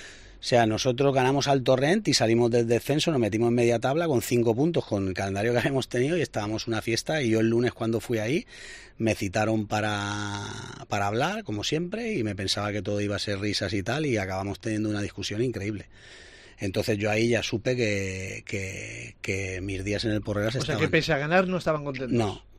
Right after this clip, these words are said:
Speaker 1: No, no, no, que había dado un día libre, que luego
Speaker 2: Anda, como Paco Gémez.
Speaker 1: Sí, lo que pasa que
Speaker 2: <laughs> Había
Speaker 1: nosotros
Speaker 2: lío.
Speaker 1: de, de cuarenta días llevamos treinta y siete días entrenando.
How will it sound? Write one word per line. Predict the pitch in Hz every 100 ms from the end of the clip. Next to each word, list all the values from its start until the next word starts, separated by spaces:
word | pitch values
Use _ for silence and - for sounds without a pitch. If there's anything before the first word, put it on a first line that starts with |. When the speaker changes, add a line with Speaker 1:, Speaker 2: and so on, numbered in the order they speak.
| -
Speaker 1:
No, | 110 104
no, | 101
no, | 98 98
que | 95
había | 95 95 98 98
dado | 98 98
un | 98 98
día | 95 95
libre, | 107 156 156 156 156 151 147
que | 110 98 92 92 92
luego | 101 104 90 95 90 92
Speaker 2:
Anda, | 240 156
como | 160
Paco | 156 226 214
Gémez. | 233 143 - -
Speaker 1:
Sí, | - 190 180 208
lo | 233 147
que | 127
pasa | 135 160
que | 160
Speaker 2:
<laughs> |
Había | 165 165 226
Speaker 1:
nosotros | 262
Speaker 2:
lío. | 240 156
Speaker 1:
de, | 135
de | 135
cuarenta | 131 131 151 135 156
días | 160 170 180
llevamos | 156 143 143 -
treinta | 135 117 110
y |
siete | 107 113 107
días | 101 98
entrenando. | 101 98 95 101 120 104